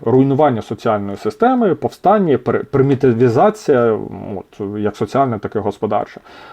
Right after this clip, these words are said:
Проблеми в нурагічній, е, цивілізації на Сардинії, е, теж занепад, е, суцільні міжособні війни,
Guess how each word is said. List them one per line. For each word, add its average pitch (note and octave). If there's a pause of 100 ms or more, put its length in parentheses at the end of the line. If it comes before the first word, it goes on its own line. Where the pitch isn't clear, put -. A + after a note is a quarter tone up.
Проблеми D#3+
в B2+
нурагічній, C3+
е, G#2
цивілізації A2+
на A2
Сардинії, A2 (140)
е, G2+
теж A#2 (240)
занепад, B2
е, G#2+ (120)
суцільні B2+ (260)
міжособні A#2
війни, G#2+